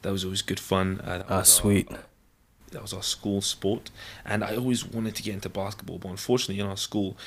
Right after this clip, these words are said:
Speaker 1: it wasn't really a, a sport we, we focused on. Um, but it was only in medical school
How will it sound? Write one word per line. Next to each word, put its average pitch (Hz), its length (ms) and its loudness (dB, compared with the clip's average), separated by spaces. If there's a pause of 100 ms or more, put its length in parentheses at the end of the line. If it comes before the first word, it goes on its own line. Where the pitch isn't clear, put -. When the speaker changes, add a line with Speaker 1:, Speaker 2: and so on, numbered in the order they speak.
(180)
Speaker 1:
it - 60 -8
wasn't 104 240 0
really 98 200 2
a, 92 120 -6 (400)
a - 40 -8
sport - 320 0
we, 90 220 -6
we 92 60 -6
focused 104 500 0
on. 90 200 -8 (440)
Um, 90 400 -4
but - 220 -4 (240)
it 92 60 -6
was 98 120 -2
only 104 200 4
in 92 100 2
medical 104 340 4
school 92 480 -4